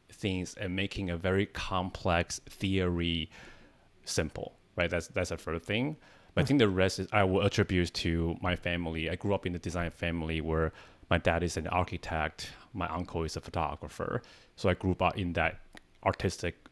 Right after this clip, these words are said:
environment where I'm surrounded by architect-, architecture books and good environments too. So that stimulates my brain in terms of how to perceive something that is beautiful and well designed versus not.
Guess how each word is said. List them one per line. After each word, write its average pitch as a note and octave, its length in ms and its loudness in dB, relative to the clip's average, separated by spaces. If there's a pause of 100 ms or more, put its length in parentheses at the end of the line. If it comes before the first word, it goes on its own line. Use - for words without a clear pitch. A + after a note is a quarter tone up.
(160)
environment F2 640 2
where D#2 340 0 (240)
I'm F#2+ 180 -4 (120)
surrounded F2 480 -6
by D#2+ 320 0 (360)
architect-, F2 480 -2 (200)
architecture F#2 500 0
books - 400 -6
and F#2+ 260 -8
good E2 140 -4
environments E2 540 -6
too. E2+ 240 -6
So - 160 -2
that E2+ 300 -2 (560)
stimulates G#2+ 580 4
my F2 100 2
brain E2+ 400 0
in D#2+ 80 -2
terms F2 380 -6
of D#2+ 100 -2
how - 140 -4
to - 80 -8
perceive E2 500 -4
something E2 320 -8
that D#2 120 -2
is D2 100 -8
beautiful F2 420 -4
and E2 140 -6
well D#2+ 140 -2
designed D2+ 480 -6
versus D2+ 360 -12
not. - 180 -14